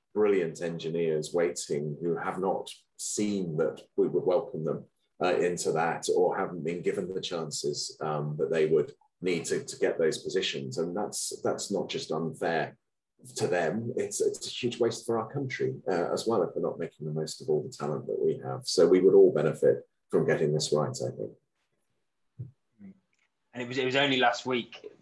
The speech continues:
Speaker 2: even within, you know, Rolls-Royce, I heard them talking about it, and the imec were all very interested to see how your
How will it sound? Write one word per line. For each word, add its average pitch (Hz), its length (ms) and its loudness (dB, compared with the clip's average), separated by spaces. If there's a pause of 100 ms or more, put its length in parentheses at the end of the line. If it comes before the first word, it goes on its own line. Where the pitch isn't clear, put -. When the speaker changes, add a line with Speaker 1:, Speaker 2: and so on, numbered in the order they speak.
(100)
Speaker 2:
even 113 280 -6
within, 110 320 -4 (100)
you 110 100 -10
know, 107 160 -6
Rolls-Royce, 107 520 -6
I 101 140 -4 (100)
heard 113 240 -6
them 98 80 -12
talking 110 300 -6
about 107 240 2
it, 107 120 -4
and 101 180 -8
the 113 80 -2
imec 113 420 0
were 110 80 -2
all 117 120 2
very 110 300 2
interested 110 540 -8
to - 60 -8
see 104 200 -6
how 104 240 -4
your 104 320 -2